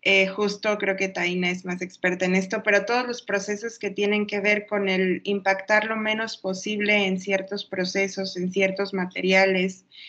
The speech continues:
em, tener esa responsabilidad de cuestionar por qué usar eso o por qué no usarlo y ver hacia un bien común, ¿no? Y en la parte de la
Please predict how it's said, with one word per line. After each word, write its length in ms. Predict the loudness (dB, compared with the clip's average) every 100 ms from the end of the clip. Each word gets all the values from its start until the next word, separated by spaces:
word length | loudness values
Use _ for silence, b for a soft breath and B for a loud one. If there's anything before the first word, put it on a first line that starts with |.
| B B _
em, 760 | 0 4 6 6 6 2 -2 -6 _ 0
tener 300 | 4 4 4
esa 200 | 2 0
responsabilidad 800 | 0 -4 -8 -4 -4 0 2 4
de 160 | 2
cuestionar 920 | 0 -4 -2 -4 -2 2 4 4 0 -4
por 220 | -2 -2
qué 180 | 0 0
usar 320 | 0 -2 0
eso 460 | 0 0 -4 -6 -4
o 140 | -6 -4
por 220 | -6 0
qué 140 | 0
no 180 | 2 2
usarlo 640 | 0 2 2 2 0 0
y 120 | 0 0
ver 180 | 0
hacia 280 | 0 -2 -6
un 140 | -4 -2
bien 260 | -2 -2
común, 540 | -2 -2 -2 -2 -4 -6 B B B -4
¿no? 320 | -2 -2 -4 B B B 2
Y 340 | 4 6 6
en 120 | 6 6
la 180 | 6
parte 300 | 6 2 4
de 140 | 2 4
la 220 | 2 0